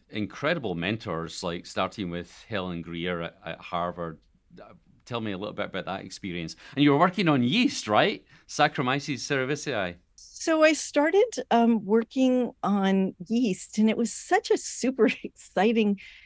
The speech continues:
Speaker 2: time. Like, actually, Lenny Garante was, was working in the Patashny lab at the time, just kind of starting to, to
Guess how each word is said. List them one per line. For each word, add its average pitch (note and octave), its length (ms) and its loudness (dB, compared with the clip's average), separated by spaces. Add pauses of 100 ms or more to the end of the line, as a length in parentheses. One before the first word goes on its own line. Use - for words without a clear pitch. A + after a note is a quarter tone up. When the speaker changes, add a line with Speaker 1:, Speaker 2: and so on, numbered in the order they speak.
(180)
Speaker 2:
time. G#3 520 2
Like, D#3+ 220 -2
actually, - 400 -2 (240)
Lenny E4 300 4
Garante F3+ 720 4
was, D#3+ 540 -2
was E3+ 240 -2
working G3+ 320 0
in F3 140 2
the D3 100 -2
Patashny F#3+ 720 -2
lab C#3 300 0
at C#3+ 140 -2
the D3+ 100 -4
time, D3 460 0
just B3 300 -6 (320)
kind F#4+ 220 0
of G#4+ 60 0
starting A3+ 680 2
to, F#3 380 0
to E3+ 320 -4